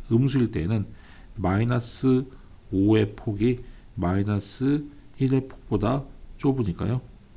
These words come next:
수가 커지면 이때는 폭이 넓어질 수도 있습니다.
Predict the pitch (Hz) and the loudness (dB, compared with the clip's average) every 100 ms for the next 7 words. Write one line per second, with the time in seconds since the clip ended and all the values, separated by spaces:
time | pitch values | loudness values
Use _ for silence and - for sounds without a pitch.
0 | - - - - - - - - - - | -20 -20 -20 -20 -20 -20 -20 -20 -20 -20
1 | - - - - - - - - - - | -20 -20 -16 -14 -14 -18 -20 -20 -18 -8
2 | 156 117 107 160 165 - - - - 143 | -4 0 2 2 -2 -12 -20 -12 -4 -2
3 | 117 113 95 - 90 87 85 147 160 - | 0 0 -2 -6 -6 -2 0 0 -2 -8
4 | - - 131 131 85 95 101 95 90 - | -10 -6 -2 0 2 2 2 0 -2 -4
5 | 98 - 82 71 - | -6 -6 -6 -6 -4